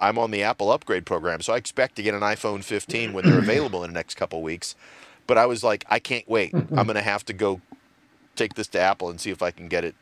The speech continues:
Speaker 1: fixed because I, it's, it's unusable as it is." So,
Speaker 2: Uh,
Speaker 1: but I've got
Speaker 2: yeah.
Speaker 1: Apple Care on it, so, you know, <laughs> fine. If I have to
Speaker 2: I
Speaker 1: take it in, I have to take it in,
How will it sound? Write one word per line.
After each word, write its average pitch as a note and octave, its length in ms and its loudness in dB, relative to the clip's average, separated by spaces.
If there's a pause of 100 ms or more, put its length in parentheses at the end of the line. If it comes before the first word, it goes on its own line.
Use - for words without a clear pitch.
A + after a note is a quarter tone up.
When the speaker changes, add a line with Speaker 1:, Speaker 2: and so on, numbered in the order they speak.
(120)
Speaker 1:
fixed - 440 -4
because D2+ 480 -6
I, E2+ 100 0
it's, D#2+ 340 -10
it's - 400 -8
unusable F2+ 560 -4
as D2 160 -4
it D#2+ 80 -8
is." C2 260 -10 (880)
So, B1+ 340 -4 (640)
Speaker 2:
Uh, A#2+ 320 4 (260)
Speaker 1:
but F#2 120 0
I've F2+ 120 2
got G#2+ 200 6
Speaker 2:
yeah. G2+ 100 6
Speaker 1:
Apple F#2 200 -4
Care D#2+ 280 0
on D#2 160 -4
it, - 140 -8
so, D#2 420 -2 (220)
you F#2+ 100 -4
know, D2 180 -4 (240)
<laughs> - 220 -20
fine. F2+ 460 -4
If - 180 -10
I E2+ 80 0
have E2+ 120 2
to C3 80 -2
Speaker 2:
I - 20 -6
Speaker 1:
take F#2 240 -2
it F2+ 80 -2
in, G2+ 100 -2
I F#2 60 -2
have F2 120 -6
to - 80 -4
take F2 160 -4
it E2+ 60 -8
in, F#2 220 -2